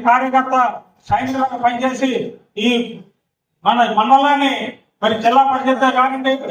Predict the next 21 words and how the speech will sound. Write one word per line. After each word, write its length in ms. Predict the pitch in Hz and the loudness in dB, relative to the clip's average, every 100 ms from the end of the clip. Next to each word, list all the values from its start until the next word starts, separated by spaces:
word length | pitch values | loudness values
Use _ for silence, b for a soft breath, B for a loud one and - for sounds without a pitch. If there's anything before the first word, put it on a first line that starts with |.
| 220 | -2
ఎంపీటీసీలు, 540 | 220 247 262 262 254 240 | -2 -8 -6 -2 0 0
సర్పంచులు 460 | 233 233 254 262 240 | 0 0 -2 -4 -2
కూడా 180 | 254 262 214 180 - _ - | 0 0 0 -4 -14 _ -2
మన 100 | 233 233 | 0 2
కానుక 380 | 220 262 277 277 285 277 - - - | 4 4 4 6 6 6 2 -14 -4
బచ్చా 240 | 202 - 269 | 0 4 6
గారికి, 340 | 269 262 262 262 - - - 196 185 _ _ _ 175 | 6 4 4 2 0 -10 -16 -18 -20 _ _ _ -2
రేఖా 240 | 254 269 269 | 2 2 4
కాంతారావు 380 | 262 262 262 262 | 2 4 4 4
గారికి 240 | 254 247 233 | 2 0 2
ఇవ్వాలని 360 | 254 262 254 | 2 2 -2
చెప్పి 260 | 247 247 262 226 - - - | -2 0 0 0 -6 -12 -4
ఈ 20 | 208 214 | 2 4
అవకాశం 340 | 233 262 254 262 | 4 2 2 0
ఇచ్చినటువంటి 460 | 254 254 247 247 226 214 214 - - | 0 0 0 -2 -2 -2 -4 -10 -6
పెద్దలకి 420 | 226 247 247 240 226 214 | 0 2 2 0 0 2
నమస్కారం 440 | 226 226 247 247 | 0 2 2 2
చేసి 140 | 247 240 | -2 0
సెలవు 220 | 233 233 | 2 2
తీసుకున్నాను 360 | 233 240 208 202 | -2 -2 0 0
సార్. 120 | 175 | -4